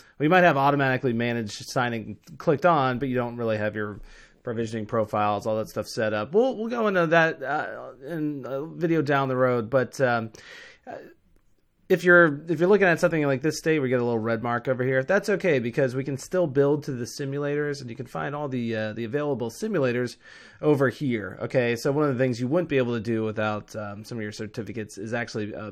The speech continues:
uh, build to your actual, your device, right? So you might have that plugged in via U S B,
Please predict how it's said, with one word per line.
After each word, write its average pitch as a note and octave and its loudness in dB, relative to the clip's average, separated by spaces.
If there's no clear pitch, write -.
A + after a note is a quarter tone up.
uh, A#2 -8
build A#2 0
to A#2+ -4
your G#2+ -4
actual, A2 -8
your G2+ -10
device, G#2 -10
right? G#2 -12
So A2 -8
you G#2+ -6
might A#2 -2
have A2 -6
that A2 -10
plugged C#3 0
in B2 0
via A2 -4
U A2 -8
S A2+ -14
B, D#3+ 2